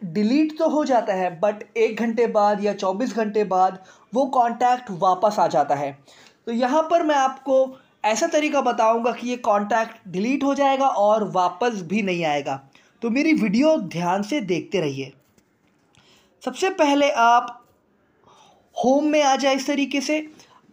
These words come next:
अब आपको फ़ोन के प्ले स्टोर में जाना है और सिम कार्ड, सिम कॉन्टैक्ट नाम की इस एप्लीकेशन को इंस्टॉल कर लेना है। इंस्टॉल करने के बाद इसे ओपन कर लें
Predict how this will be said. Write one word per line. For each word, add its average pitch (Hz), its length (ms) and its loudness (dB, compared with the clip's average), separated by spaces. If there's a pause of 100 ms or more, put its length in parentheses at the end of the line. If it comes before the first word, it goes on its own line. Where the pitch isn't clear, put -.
(240)
अब 339 200 4
आपको 294 460 4
फ़ोन 269 340 0
के 285 160 0
प्ले 254 380 -2
स्टोर 277 280 -2
में 269 120 -2
जाना 254 240 0
है 254 220 -2 (600)
और 262 460 4
सिम 381 380 -4
कार्ड, 285 360 2 (120)
सिम 359 260 -4
कॉन्टैक्ट 254 680 0
नाम 233 260 0
की 254 160 -4 (140)
इस 285 280 -6
एप्लीकेशन 226 680 -4
को 240 200 0 (220)
इंस्टॉल 214 520 -2 (100)
कर 165 160 0
लेना 139 240 -4
है। 135 220 -10 (520)
इंस्टॉल 285 380 2
करने 294 240 0
के 285 140 -2
बाद 277 380 2
इसे 233 380 -4
ओपन 214 340 -2
कर 240 140 -2
लें 233 240 -4